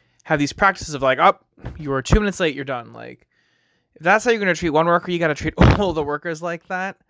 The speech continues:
So, mm, that's my thoughts on kind of that. You know, like, if it was my own place, right, we wanna be very consistent how we treat people, the expectation of, like, what is acceptable, what isn't.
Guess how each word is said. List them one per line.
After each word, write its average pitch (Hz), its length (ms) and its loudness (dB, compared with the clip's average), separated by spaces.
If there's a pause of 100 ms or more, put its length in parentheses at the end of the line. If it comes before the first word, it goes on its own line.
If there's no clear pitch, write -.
(680)
So, 135 1200 -2 (580)
mm, 208 920 -4 (1800)
that's 196 220 -2
my 190 140 4
thoughts 160 320 0
on 143 100 -6
kind 135 220 -8
of 117 380 -12
that. 123 500 -2 (300)
You 135 80 -12
know, 120 200 -8
like, 113 320 -8 (540)
if - 60 -20
it 165 40 0
was 156 80 0
my 160 120 2
own 185 120 2
place, 180 220 0
right, 175 100 2
we 165 60 0
wanna 170 160 0
be 156 40 -2
very 170 140 0
consistent 165 540 -4
how 151 140 -4
we 135 60 -8
treat 247 240 -8
people, 220 240 -6
the 160 40 2
expectation 147 560 -8
of, 127 140 -12
like, 123 220 -14 (180)
what 156 360 2
is 160 100 4
acceptable, 147 400 -4
what 117 180 -10
isn't. 170 400 -2